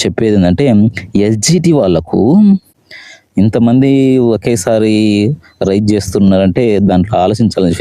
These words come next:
విషయమే. కాబట్టి వీలైతే మీరు, మనకు already కొన్ని మెయిల్స్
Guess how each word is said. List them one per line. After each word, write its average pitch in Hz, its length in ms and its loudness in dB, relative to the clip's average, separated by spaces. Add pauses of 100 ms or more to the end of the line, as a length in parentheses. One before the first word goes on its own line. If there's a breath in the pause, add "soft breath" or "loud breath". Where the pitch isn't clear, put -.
విషయమే. 82 340 -4 (300)
కాబట్టి 95 340 -2 (680 loud breath)
వీలైతే 147 440 0
మీరు, 90 180 0 (840 loud breath)
మనకు 98 260 0 (520)
already 120 300 0
కొన్ని 101 220 2 (360)
మెయిల్స్ 113 300 -2